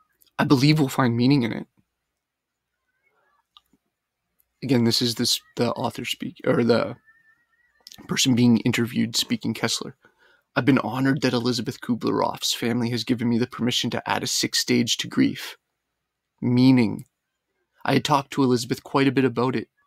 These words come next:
Uh, I had talked to Elizabeth quite a bit about what came after acceptance. I did not want to stop at acceptance when I experienced some personal grief. I wanted meaning in those darkest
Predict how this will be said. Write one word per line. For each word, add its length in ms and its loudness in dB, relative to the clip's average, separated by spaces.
Uh, 220 2
I 60 0
had 100 0
talked 220 0
to 80 -4
Elizabeth 440 -2
quite 240 -2
a 60 0
bit 160 0
about 240 0
what 240 -4
came 320 -6
after 340 -10
acceptance. 880 -8
I 60 -6
did 140 -10
not 260 -4
want 140 -8
to 40 -4
stop 340 2
at 80 -2
acceptance 520 -6
when 80 -2
I 60 0
experienced 600 -2
some 120 -4
personal 420 -2
grief. 320 -6
I 60 2
wanted 600 0
meaning 600 4
in 160 4
those 240 2
darkest 600 0